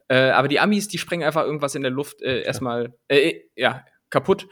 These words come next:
Speaker 1: Haben sie auch letztens hier auch mit diesem Ballon gemacht und so. Weißt du, da wird, da wird auch mal, da wird auch mal Tacheles geredet.
Speaker 2: Ja, das machen ja
Speaker 1: Tacheles.
Speaker 2: auch immer,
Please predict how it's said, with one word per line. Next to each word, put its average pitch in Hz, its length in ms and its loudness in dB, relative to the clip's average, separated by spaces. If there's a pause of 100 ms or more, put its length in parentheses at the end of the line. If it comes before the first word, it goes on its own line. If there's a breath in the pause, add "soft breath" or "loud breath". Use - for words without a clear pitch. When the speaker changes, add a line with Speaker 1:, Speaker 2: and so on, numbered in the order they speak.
(400 soft breath)
Speaker 1:
Haben 165 140 2
sie 190 40 6
auch 156 60 4
letztens 156 280 0
hier 139 100 2
auch 139 40 -2
mit 143 120 -4
diesem 131 160 -4
Ballon 147 340 4
gemacht 156 340 -2
und 156 80 -6
so. - 80 -8
Weißt 156 200 -4
du, 185 40 -10
da 170 120 -6
wird, 185 160 -8
da - 80 -12
wird 190 100 -12
auch 196 80 -10
mal, 180 160 -4
da 160 100 -10
wird 196 80 -2
auch 202 100 2
mal 175 100 2
Tacheles 143 420 -2
geredet. 110 300 -2
Speaker 2:
Ja, 147 80 0
das 151 180 -2
machen 175 200 -2
ja 190 180 2
Speaker 1:
Tacheles. 160 120 4
Speaker 2:
auch 175 120 6
immer, 175 420 4